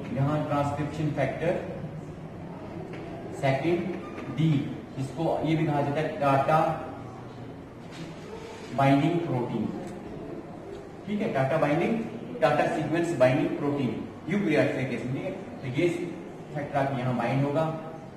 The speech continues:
उसके बाद आपके पास ट्रांसक्रिप्शन फैक्टर सेकंड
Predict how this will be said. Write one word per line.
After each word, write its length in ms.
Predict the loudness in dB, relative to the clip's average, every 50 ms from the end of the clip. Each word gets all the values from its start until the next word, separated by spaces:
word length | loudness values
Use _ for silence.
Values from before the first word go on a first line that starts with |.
| -10 -8
उसके 260 | -8 -8 -6 -2 -2 2
बाद 500 | 4 6 6 6 4 2 -2 -4 -6 -8 -10 -12 -12 -14 -14 -14 -14 -12 -4 -2
आपके 220 | -2 0 0 0
पास 200 | 0 0 0 0
ट्रांसक्रिप्शन 540 | 0 0 0 0 0 0 -2 -2 -2 -2 -2
फैक्टर 560 | -2 0 0 0 0 2 0 0 0 0 -2 -4 -6 -8 -10 -12 -14 -14 -4 0
सेकंड 440 | 2 2 2 2 0 -2 -2 -2